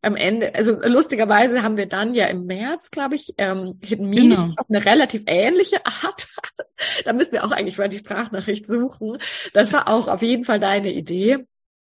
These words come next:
Speaker 2: Mhm.
Speaker 1: Äh, mit diesen Symptomclustern und, und den Gene Keys. Das war ganz, ganz krass. Und
Speaker 2: Stimmt.
Speaker 1: das
Speaker 2: Ja, weiß ich auch noch. Das kam mir so beim, ich hab in den Gene Keys gelesen. Und dann habe ich so
Speaker 1: Stimmt.
Speaker 2: plötzlich,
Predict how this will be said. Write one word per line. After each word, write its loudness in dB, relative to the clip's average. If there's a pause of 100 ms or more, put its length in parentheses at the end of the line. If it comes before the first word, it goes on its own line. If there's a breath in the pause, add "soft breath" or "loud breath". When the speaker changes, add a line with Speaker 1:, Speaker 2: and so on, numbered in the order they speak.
(160)
Speaker 2:
Mhm. 8
Speaker 1:
Äh, 10
mit 6
diesen -6
Symptomclustern 0
und, -4
und -4
den -2
Gene -8
Keys. 0
Das -6
war -2
ganz, -4
ganz -8
krass. -4 (500 loud breath)
Und 2
Speaker 2:
Stimmt. 6
Speaker 1:
das -10 (160)
Speaker 2:
Ja, 2
weiß 2
ich -2
auch 4
noch. 2
Das 0
kam 2
mir 4
so 2
beim, 2
ich -4
hab 0
in 4
den 6
Gene 4
Keys 0
gelesen. 2 (400 soft breath)
Und 2
dann 4
habe 2
ich 0
so 2
Speaker 1:
Stimmt. 2
Speaker 2:
plötzlich, -2